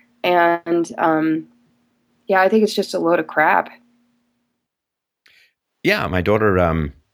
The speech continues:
Speaker 2: was it two days ago? Just sat down with me and said, "Dad, gotta answer me something. Why do we use the word window for window rather than door?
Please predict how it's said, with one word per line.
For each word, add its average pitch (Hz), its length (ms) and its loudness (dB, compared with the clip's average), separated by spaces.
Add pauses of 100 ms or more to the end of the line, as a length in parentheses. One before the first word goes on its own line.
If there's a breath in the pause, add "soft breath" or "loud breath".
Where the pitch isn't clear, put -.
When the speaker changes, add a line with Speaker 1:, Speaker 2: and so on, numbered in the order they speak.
(1040)
Speaker 2:
was 160 140 -2
it 175 60 -4
two 247 120 -2
days 190 200 -2
ago? 80 220 -6 (520)
Just - 280 -12
sat 156 200 -4
down 107 160 -2
with 95 120 -4
me 101 100 -2
and 87 100 -4
said, 90 220 -4
"Dad, 180 320 -4 (1040)
gotta 95 200 0
answer 76 280 -4
me 71 60 -6
something. - 380 -10 (2500)
Why 254 200 -2
do 302 100 -2
we 302 100 0
use 208 200 0
the - 60 -6
word 135 160 0
window 98 400 0
for 92 140 -6
window 80 360 -2
rather 87 300 -2
than 82 220 -4
door? 73 340 -8